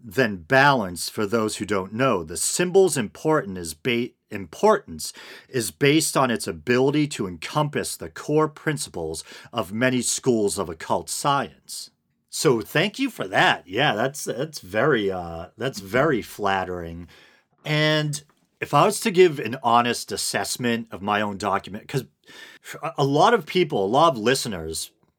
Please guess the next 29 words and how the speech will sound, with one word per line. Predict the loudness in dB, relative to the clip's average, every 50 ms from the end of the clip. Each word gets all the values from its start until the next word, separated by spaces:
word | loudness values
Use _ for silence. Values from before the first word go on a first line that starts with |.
| _ _ _ _ _
prefer | -6 -4 -4 -4 -2 2 4 4 4 4
my | 2 0 -2 -4
news | -4 -4 -4 -4 -2 -2 -2
story | -2 0 2 4 4 4 4 2
episodes | 0 0 -2 -4 -2 0 2 2 2 2 0 -2 -4
or | -6
clip | -6 -8 -6 -6 -6 -4 -2
episodes | -4 -4 -4 -6 -6 -4 -2 0 0 0 0 0 -4 -8 -18 -20 -20 -20 -20 -20 _ _ _ _
where | 0 2 4 4
I | 4 2
just | 2 0 -2 -2 -2 -4 -8
take | -2 0 2 2 2 0 -4 -8 -16 -16 _ _ _ _ _ _ _ _ _ _ -8
religious | -6 -4 -2 0 0 0 0 0 -4 -6 -6
news | -4 -4 -4 -4 -4
stories | -2 0 2 2 2 2 0 -2
and | -6 -8
stuff | -8 -4 -4 -4 -2 -2
like | -2 -4 -2
that | 0 0 0 0 -2
and | -8 -14 -12 -12 -10 -6 -2
riff | 0 0 0 0 -4 -10 -8 -2
on | 0 2 2 2 0
them | 0 -2 -2 -2 -4 -6 -10 -12 _ _ _ _ _ _ _ _ _ _ _ _
from | -10 -4 0 0 0 0 -2 -6 -10 -10
a | -6 -4 -2 -2 -2 -4 -6
secular | -6 -6 -4 -2 -2 -2 -2 -2 -2 -2 0 0 0 -2
or | -2
skeptical | -4 -6 -4 -4 -4 -4 -4 -6 -8 -6 -4 -2 -2 -2 -2
perspective. | -4 -8 -10 -10 -10 -8 -6 -4 -4 -6 -4 -4 -4 -2 -2 -4 -6 -8